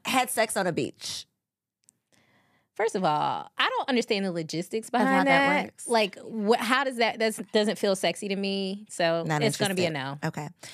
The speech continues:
Speaker 1: Snuck out of the house in your younger days.
Speaker 2: Actually, could never sneak out of the house because my house was like Fort Knox.
Speaker 1: Okay.
Speaker 2: Alarm systems. I lived in the middle of the country. I couldn't go nowhere anyway. So
Speaker 1: Okay.
Speaker 2: it's a no for me.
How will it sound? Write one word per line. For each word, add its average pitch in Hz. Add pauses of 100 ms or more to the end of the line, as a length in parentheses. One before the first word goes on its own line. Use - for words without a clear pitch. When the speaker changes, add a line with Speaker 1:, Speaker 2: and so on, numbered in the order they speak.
(140)
Speaker 1:
Snuck -
out 185
of 170
the 147
house - (100)
in 170
your 143
younger 98
days. - (220)
Speaker 2:
Actually, 427
could 339
never 240
sneak 175
out 151
of 156
the 165
house 170
because 185
my 233
house 208
was 202
like 185
Fort 180
Knox. -
Speaker 1:
Okay. 139 (480)
Speaker 2:
Alarm 196
systems. 185
I 156
lived 165
in 160
the 160
middle 160
of 151
the 156
country. 170
I 160
couldn't 160
go 151
nowhere 156
anyway. 160
So 208
Speaker 1:
Okay. 190
Speaker 2:
it's 190
a 220
no 170
for -
me. 175